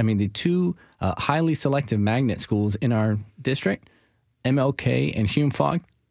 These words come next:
they don't, they don't provide transportation, and parents still figure out how to do it,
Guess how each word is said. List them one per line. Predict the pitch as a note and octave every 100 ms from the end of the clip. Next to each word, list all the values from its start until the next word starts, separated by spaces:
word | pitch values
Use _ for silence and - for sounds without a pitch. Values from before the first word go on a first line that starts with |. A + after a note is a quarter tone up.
| _
they | D3
don't, | G3+ F3+ - - _
they | D3
don't | G3
provide | - F#2+ F#2 F2
transportation, | A2 G2 - - F2 - A2+ - -
and | G#2+
parents | C#3+ D3+ B2+
still | - D3+ A#2+
figure | - A#2 A#2+
out | G#2+ F#2+
how | G#2
to | F2+
do | E2+ E2+
it, | -